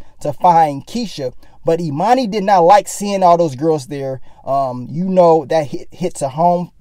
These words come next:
for her. That's very personal for her. This time around, she ain't sitting around. She's gonna go out there and get the job done. And if that's the case, that means Trey has no other choice but to go get the job done himself. My question is this.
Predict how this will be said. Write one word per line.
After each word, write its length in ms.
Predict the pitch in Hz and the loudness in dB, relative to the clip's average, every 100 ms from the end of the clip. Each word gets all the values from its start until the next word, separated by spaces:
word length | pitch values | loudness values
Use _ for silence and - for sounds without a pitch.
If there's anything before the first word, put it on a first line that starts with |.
| - | -4
for 120 | 175 | 0
her. 280 | 165 170 175 - _ - | 2 2 0 -16 _ -2
That's 180 | 165 156 | -2 0
very 220 | 170 151 | -2 -2
personal 440 | - 180 185 190 | 0 0 2 -4
for 160 | 190 202 | -2 0
her. 260 | 196 196 180 - - - | 0 -2 -8 -18 -20 -16
This 320 | 123 196 220 | -2 -2 2
time 180 | 240 220 | 2 4
around, 460 | 214 220 220 208 - - - | 6 4 2 -2 -10 -20 -20
she 240 | - 247 | -8 2
ain't 200 | 247 220 | 2 2
sitting 280 | - 226 180 | -2 -4 -2
around. 400 | 165 151 123 120 - - | -2 -2 -4 -8 -16 -18
She's 180 | - 196 | -8 -2
gonna 180 | 185 | -2
go 120 | 156 190 | 6 6
out 160 | 190 | 6
there 160 | 185 180 | 4 0
and 80 | 165 | -2
get 100 | 160 | -6
the 80 | 160 | -2
job 340 | 156 156 151 | 4 4 4
done. 320 | 135 131 123 - - - | -4 -6 -8 -14 -18 -16
And 420 | 143 147 143 127 131 - - | -10 -8 -8 -10 -14 -20 -14
if 140 | 139 | -8
that's 220 | 147 180 - | 2 2 2
the 120 | 185 | -4
case, 280 | 208 180 175 | 0 0 2
that 160 | 175 | 0
means 260 | 165 151 - | 0 -6 -10
Trey 300 | - 190 180 | 0 4 4
has 280 | 180 156 139 | 4 -2 0
no 220 | 143 185 | -2 -2
other 260 | - 196 214 | -2 -2 -2
choice 560 | 190 277 262 214 190 - - - - | -6 2 2 2 -4 -14 -18 -18 2
but 160 | 180 | 2
to 80 | 185 | 2
go 220 | 165 185 | 4 4
get 200 | 156 175 | 4 -2
the 100 | 180 | -4
job 340 | 143 175 170 151 | 2 4 4 4
done 180 | 165 | 2
himself. 580 | 156 143 - - 180 135 - - - | 2 -6 -6 2 2 2 -6 -20 -4
My 200 | 156 240 | 4 4
question 480 | - 240 226 208 185 | 6 2 2 -2 -4
is 200 | 151 143 | -4 -6
this. 340 | 214 139 - | -6 -6 -8